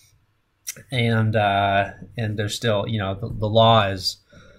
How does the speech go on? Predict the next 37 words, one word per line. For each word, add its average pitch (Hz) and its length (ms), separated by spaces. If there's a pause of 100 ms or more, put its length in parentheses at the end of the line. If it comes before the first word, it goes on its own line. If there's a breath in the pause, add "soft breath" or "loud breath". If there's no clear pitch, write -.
(340 soft breath)
is, 101 400
uh, 90 540 (1300 soft breath)
seems 113 320
like 101 220
it's 92 140
always 101 260
a 92 60
little 107 200
bit 95 160
behind 95 440
on, 92 280
on 92 200
the 90 40
tech, - 340
uh, - 480 (180)
behind 104 320
of 90 40
the 92 80
technology, 90 920 (260)
which 92 300
is, 82 600
the 98 100
technology 92 560
moves 90 260
so 87 140
fast. 90 420
That's, - 460 (100)
that - 160
seems 92 280
right. 90 360 (720 soft breath)
Um, 90 560
so - 120
it's 107 120
always 117 220
catching 98 420
up, 90 280
but, - 280